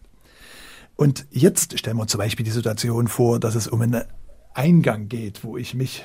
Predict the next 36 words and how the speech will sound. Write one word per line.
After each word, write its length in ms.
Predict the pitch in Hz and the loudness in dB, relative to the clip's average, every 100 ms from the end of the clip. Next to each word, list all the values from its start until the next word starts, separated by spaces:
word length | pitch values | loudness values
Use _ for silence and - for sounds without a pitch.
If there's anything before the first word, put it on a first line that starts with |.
| - - | -18 -16
im 280 | 110 107 | -14 -10
Zimmer, 300 | - 160 139 | 0 0 2
um 120 | 117 123 | -2 -4
ein 20 | |
Labor, 520 | 117 143 143 147 123 | -4 -2 0 0 0
wo 100 | 117 | -2
ich 120 | 120 | 0
mich 180 | 123 123 | 0 4
ausweisen 560 | 147 156 117 117 113 110 | 4 4 0 -6 -8 -10
muss. 220 | 113 - | -8 -6
Heute 180 | 120 113 | -6 -6
geschieht 260 | 107 117 | -8 -8
das 140 | 107 - | -8 -8
üblicherweise 580 | - 110 107 113 107 | -10 -8 -8 -8 -8
mit 120 | 107 98 | -8 -8
einer 120 | 92 | -8
Karte. 380 | - 165 127 - _ - - - - - - - | -6 -6 -6 -10 _ -20 -20 -18 -18 -18 -20 -2
Also 180 | 131 151 | 2 4
ich 60 | |
stelle 140 | - 165 | 6 8
mir 120 | 165 | 8
vor, 180 | 175 165 | 8 6
ich 120 | 131 | 8
laufe 260 | 139 139 139 | 6 6 4
an 100 | 139 | 0
diese 260 | 120 110 | -2 -4
Tür 320 | - 110 90 | -4 -4 -4
ran 280 | 90 135 220 - - _ _ _ | 2 6 6 4 -20 _ _ _
und 160 | - 143 | -2 0
dann 160 | 151 151 | 2 0
wird 260 | 165 - | -4 -2
nur 500 | 143 147 175 202 226 226 _ _ _ _ - | 2 4 6 6 6 2 _ _ _ _ -8
dieser 200 | 165 175 175 | -4 -4 -6
Trustwert, 840 | - 156 - - 113 82 80 - - - | -6 -2 -2 -4 -10 -10 -10 -16 -20 -18
also 180 | 113 - | -16 -2
fünfundneunzig 920 | 190 180 165 156 147 143 139 - | 4 6 6 2 -2 -4 -6 -14